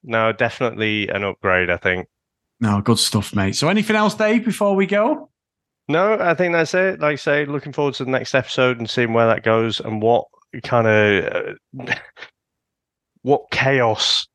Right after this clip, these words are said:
Speaker 1: uh, Zach can bring with, uh, <laughs> with some of his shenanigans.
Speaker 2: <laughs> Brilliant, brilliant. So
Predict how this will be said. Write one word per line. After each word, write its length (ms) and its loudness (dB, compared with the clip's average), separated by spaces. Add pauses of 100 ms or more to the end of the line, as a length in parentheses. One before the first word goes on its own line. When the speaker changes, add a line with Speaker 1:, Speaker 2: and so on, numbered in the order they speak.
Speaker 1:
uh, 460 2
Zach 380 -2
can 220 -6
bring 360 0
with, 320 -4
uh, 500 0 (500)
<laughs> 520 -6
with 140 -4
some 260 0
of 100 0
his 160 0
shenanigans. 960 -2
Speaker 2:
<laughs> 60 -2 (800)
Brilliant, 500 0
brilliant. 400 -2
So 420 -2